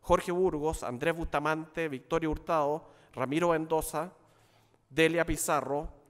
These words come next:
Enrique Ra-, Rajevich, doble agradecimiento porque participó, eh, doblemente en este esfuerzo,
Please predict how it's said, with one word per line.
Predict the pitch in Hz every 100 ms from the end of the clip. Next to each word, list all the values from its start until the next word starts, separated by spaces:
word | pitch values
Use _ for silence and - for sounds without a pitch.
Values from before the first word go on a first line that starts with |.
| _
Enrique | 113 123 135 156 165 156
Ra-, | 151 151 - -
Rajevich, | 135 151 147 139 139 156 -
doble | - 127 160 185
agradecimiento | 160 151 143 143 147 156 156
porque | 147 135 120
participó, | 117 123 117 117 139 - - - - _ _ -
eh, | 113
doblemente | 139 156 147 143 147 143
en | 139
este | 135 -
esfuerzo, | 139 - - 151 - - 107